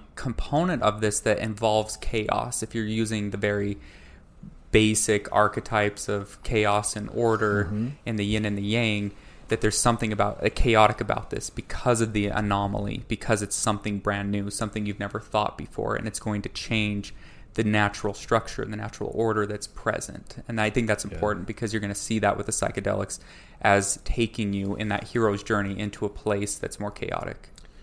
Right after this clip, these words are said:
Speaker 2: So, uh, weird tangent. You saying chaos reminded me of Jordan Peterson. Remind me to show you guys the guy on TikTok who does a hilarious Jordan Peterson <laughs> impression.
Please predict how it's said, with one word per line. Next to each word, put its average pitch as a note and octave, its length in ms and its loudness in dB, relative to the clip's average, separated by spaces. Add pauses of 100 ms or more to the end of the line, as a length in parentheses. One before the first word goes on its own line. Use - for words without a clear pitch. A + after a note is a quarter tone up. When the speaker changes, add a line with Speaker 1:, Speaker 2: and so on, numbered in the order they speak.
(160)
Speaker 2:
So, A#2 320 2 (240)
uh, A#2 180 -2
weird C#3+ 320 6
tangent. A#2 540 4 (520)
You C3 160 2
saying D3 280 6
chaos A#2 520 4
reminded A#2 260 4
me A2+ 80 4
of G#2 80 -2
Jordan G#2+ 280 -2
Peterson. F#2+ 480 -6
Remind A#2 480 6
me D#3+ 80 6
to C#3+ 100 6
show B2 280 2
you B2 140 6
guys G#2 420 0
the G#2 80 -4
guy G#2 200 -2
on A2+ 160 0
TikTok A#2+ 560 -6 (420)
who C3 100 2
does A2+ 140 2
a A2 80 -2
hilarious G#2+ 600 -2
Jordan G#2 360 -2
Peterson A2+ 440 0
<laughs> D#3 120 2
impression. D#3+ 560 4